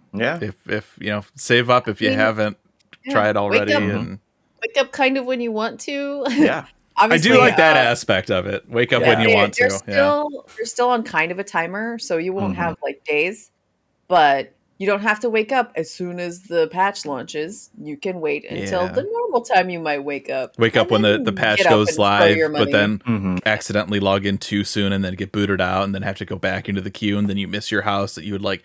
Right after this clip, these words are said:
Speaker 3: Mm-hmm.
Speaker 2: timed, like, how long it took you to get to. And yeah, so that'll,
Speaker 1: Yeah.
Speaker 2: that part will be nice. Be able to sleep in
Speaker 1: Mm-hmm.
Speaker 2: that day.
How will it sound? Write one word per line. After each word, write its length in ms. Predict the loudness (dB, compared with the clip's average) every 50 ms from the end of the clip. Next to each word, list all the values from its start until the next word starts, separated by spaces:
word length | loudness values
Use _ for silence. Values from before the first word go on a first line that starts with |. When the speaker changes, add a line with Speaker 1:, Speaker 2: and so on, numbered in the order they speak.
| -18 -20
Speaker 3:
Mm-hmm. 120 | -18 -16
Speaker 2:
timed, 460 | -6 -2 0 2 2 2 0 0 -2 -2
like, 260 | -2 -2 -2 -2 -4
how 200 | -4 -2 -2 0
long 260 | 0 0 -2 -2 -2
it 120 | -4 -6
took 240 | -4 -6 -6 -6 -4
you 100 | -6 -6 -4
to 80 | -6
get 280 | -6 -4 -4 -6 -6 -6
to. 420 | -6 -4 -4 -4 -4 -4 -4 -4
And 160 | -6 -8 -8
yeah, 320 | -8 -8 -8 -8 -8 -10 -12
so 240 | -12 -12 -12 -12 -4 -2
that'll, 280 | 0 0 0 0 -2 -4
Speaker 1:
Yeah. 120 | -6 -8 -8 -8 _ _ 0
Speaker 2:
that 220 | 2 2 2 2
part 220 | 2 2 2 2
will 80 | 0 -2
be 140 | -4 -6 -8
nice. 560 | -8 -10 -10 -10 -12 -12 -12 -14 -16 -16 -18 _ -12
Be 80 | -8 -6
able 140 | -6 -6
to 60 | -6 -4
sleep 220 | -4 -4 -4 -2
in 40 | -4
Speaker 1:
Mm-hmm. 100 | -4 -4 -4
Speaker 2:
that 180 | -8 -8 -8
day. 220 | -6 -6 -6 -8